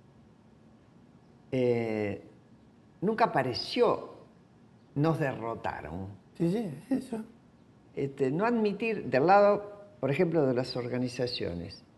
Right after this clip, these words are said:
Speaker 1: eh, pongamos Montonero, que es la que pervivió con más gente, nunca dijeron, "Caímos derrotados". Y hasta hubo algunos que dijeron,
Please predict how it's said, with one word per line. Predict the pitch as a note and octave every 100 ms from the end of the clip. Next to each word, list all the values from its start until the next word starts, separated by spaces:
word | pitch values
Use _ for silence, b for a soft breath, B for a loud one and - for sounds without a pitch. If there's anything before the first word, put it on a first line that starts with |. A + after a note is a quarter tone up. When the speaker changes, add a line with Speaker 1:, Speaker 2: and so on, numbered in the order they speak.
| _ B2+
Speaker 1:
eh, | A#2+ D2 F#2 -
pongamos | - E2+ B2 B2+
Montonero, | C3 C3 D3 F3+ E3 G#2+ - -
que | G#2
es | G#2+
la | G#2+ G2+ -
que | G#2+
pervivió | - G2+ G2 A2 B2+ A#2+
con | G#2+
más | A2 B2
gente, | - A#2+ E2+ E2 - - - - b b b - _ - A#3
nunca | B3 G#3+
dijeron, | E3+ D#4+ F#3 A2+ - - - - - - _ -
"Caímos | A#2+ C3 D#3+ D3 C3
derrotados". | G#2+ A2+ - E2+ F2 A2 -
Y | F#3 D#3+
hasta | B2 - C#3
hubo | G#3+ B3
algunos | F3 E3+ F#3 F#3
que | -
dijeron, | C3+ C3+ E3+ D#3+ C3